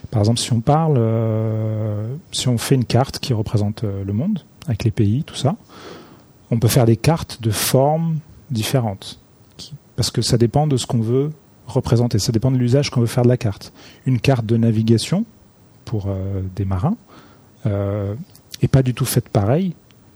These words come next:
qu'une carte qui va représenter, euh, les populations par pays, par exemple. Où on pourrait faire grossir ou changer les couleurs ou peu importe. Il y a, c'est comme une espèce de visualisation différente.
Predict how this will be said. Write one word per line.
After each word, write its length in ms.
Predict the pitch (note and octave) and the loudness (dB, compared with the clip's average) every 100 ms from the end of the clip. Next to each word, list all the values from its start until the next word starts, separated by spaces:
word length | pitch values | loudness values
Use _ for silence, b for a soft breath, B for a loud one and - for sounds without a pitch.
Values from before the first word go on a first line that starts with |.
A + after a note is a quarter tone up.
| _ _ _ _ _ _ _ _ | _ _ _ _ _ _ _ _
qu'une 260 | - C3 A#2+ | -4 0 0
carte 460 | - B2 D3+ - - | 2 2 2 -4 -6
qui 160 | - | 0
va 140 | A2 A#2+ | 2 2
représenter, 760 | A#2 - G#2 G#2+ - B2 C#3+ | 2 0 0 0 2 2 2
euh, 640 | C#3+ G#2+ G2+ G2 G2 G2 F#2+ F#2 - B B B B - | 2 0 -2 -4 -4 -4 -6 -10 -16 B B B B 0
les 240 | A2 A2+ | 2 4
populations 600 | G#2 A2+ - A#2+ A#2 B2 | 2 0 2 0 0 -2
par 160 | A#2+ A2+ | -2 0
pays, 220 | B2 A2+ | 0 0
par 200 | G#2 G2 | -2 -2
exemple. 320 | G2+ F2+ - - - - - | -2 -6 -12 -20 -20 -20 -10
Où 80 | G#2+ G#2+ - - | -8 -8 -16 -10
on 80 | C#3 | -8
pourrait 220 | F2+ G2 | -4 -2
faire 180 | A2 G#2+ | 0 0
grossir 720 | G2 G#2 - - A2+ A2+ A#2 | -2 -4 -4 -2 2 2 2
ou 180 | G#2 G2 | -2 -6
changer 300 | F#2+ A2 G2+ | -6 -4 -2
les 60 | G2+ | -2
couleurs 400 | - G#2+ A2 A2+ | -2 -2 0 -2
ou 40 | |
peu 140 | G2+ | -2
importe. 440 | G#2+ G#2+ G#2 - - B B B B B _ _ _ _ _ _ | -2 -2 -4 -6 -20 B B B B B _ _ _ _ _ _
Il 80 | B2 | 2
y 20 | |
a, 80 | B2 - - - | 2 0 -18 -8
c'est 400 | - - - - | -6 -4 0 2
comme 200 | - D3 | 4 2
une 80 | C3 | 2
espèce 260 | A2+ - A#2 | 2 2 0
de 80 | |
visualisation 920 | G#2+ A2 A2 A2+ A2+ A2 A2+ - C3+ C3+ | 0 2 2 4 4 4 2 0 -4 -2
différente. 720 | B2 A2+ A#2+ G#2+ E3+ - - | -2 0 0 0 -4 -8 -14